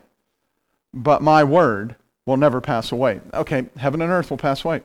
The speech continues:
That sounds like gone forever, right? So first you might say, Yeah, I, I think it means gone forever, that we're getting a brand spanking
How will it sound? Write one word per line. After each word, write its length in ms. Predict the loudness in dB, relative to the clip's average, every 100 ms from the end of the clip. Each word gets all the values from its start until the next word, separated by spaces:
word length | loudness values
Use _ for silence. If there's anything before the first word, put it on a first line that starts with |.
| _ _
That 100 | -4
sounds 220 | -2 -2
like 160 | -2 0
gone 220 | 0 0
forever, 340 | -2 -2 -2
right? 300 | -2 -2 -2 _ _ _ _ _ _ _ 0
So 200 | 4 4
first 300 | 2 0 0
you 60 |
might 160 | -2 -2
say, 160 | -2
Yeah, 260 | 0 0 2
I, 280 | 2 2 0
I 40 |
think 380 | 0 0 -2 -6 _ _ -2
it 160 | 0
means 280 | 2 0 0
gone 300 | 2 4 4
forever, 400 | 4 2 4 0
that 120 | 0
we're 80 | 0
getting 320 | 0 0 2
a 180 | -2 -6 _
brand 380 | 0 2 2 0
spanking 580 | -4 0 0 0 -2